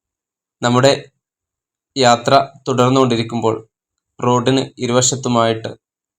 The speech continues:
ഒരുപാട് വലിയ രീതിയിലുള്ള കെട്ടിടങ്ങളും പാർക്കുകളും എല്ലാം നമുക്ക് കാണാൻ വേണ്ടി സാധിക്കുന്നുണ്ട്. നമ്മൾ ഈ കണ്ടുകൊണ്ടിരിക്കുന്ന വീഡിയോയിലെ എല്ലാ ഭാഗങ്ങളും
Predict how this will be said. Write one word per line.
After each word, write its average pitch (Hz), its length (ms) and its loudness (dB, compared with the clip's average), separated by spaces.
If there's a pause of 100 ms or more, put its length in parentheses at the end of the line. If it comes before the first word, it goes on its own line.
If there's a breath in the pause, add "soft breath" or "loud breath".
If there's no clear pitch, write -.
(100)
ഒരുപാട് 120 400 4 (540)
വലിയ 123 260 2
രീതിയിലുള്ള 123 420 0 (360)
കെട്ടിടങ്ങളും 123 640 0 (520)
പാർക്കുകളും 113 580 -2 (300)
എല്ലാം 123 260 0 (160)
നമുക്ക് 113 320 -6 (380)
കാണാൻ 110 340 -2
വേണ്ടി 110 200 -8 (220)
സാധിക്കുന്നുണ്ട്. 110 640 -8 (2500)
നമ്മൾ 143 160 2 (100)
ഈ - 20 -2 (120)
കണ്ടുകൊണ്ടിരിക്കുന്ന 143 720 2 (720)
വീഡിയോയിലെ 131 560 4 (680)
എല്ലാ 120 220 2 (120)
ഭാഗങ്ങളും 120 460 0